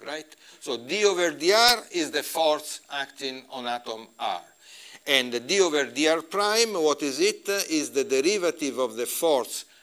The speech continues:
acting on atom R when you move atom R prime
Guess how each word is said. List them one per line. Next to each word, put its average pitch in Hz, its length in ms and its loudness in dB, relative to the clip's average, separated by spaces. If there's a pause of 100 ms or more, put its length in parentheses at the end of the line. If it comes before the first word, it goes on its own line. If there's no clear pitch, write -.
(120)
acting 113 600 -10 (180)
on 113 240 -10 (120)
atom 110 440 -12
R 208 340 -4 (200)
when 151 200 -4
you 156 160 -6
move 185 460 -2 (220)
atom 139 460 -6 (120)
R 147 220 0
prime 123 580 -4